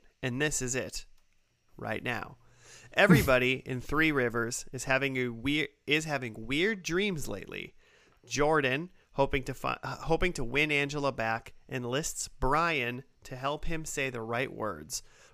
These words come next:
resulting in the letter. Uh,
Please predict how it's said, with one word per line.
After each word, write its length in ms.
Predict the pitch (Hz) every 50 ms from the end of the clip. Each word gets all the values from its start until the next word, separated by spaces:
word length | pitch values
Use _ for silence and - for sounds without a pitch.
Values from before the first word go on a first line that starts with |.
| -
resulting 500 | - 123 113 135 135 143 - 156 147 139
in 320 | 127 120 120 117 117 113 - - - - - - - -
the 240 | 120 117 117 127 117
letter. 560 | 110 107 113 123 139 135 123 107 - 95 92 - - - - - - - - - - - - _ _ -
Uh, 480 | - 127 123 117 117 117 113 107 101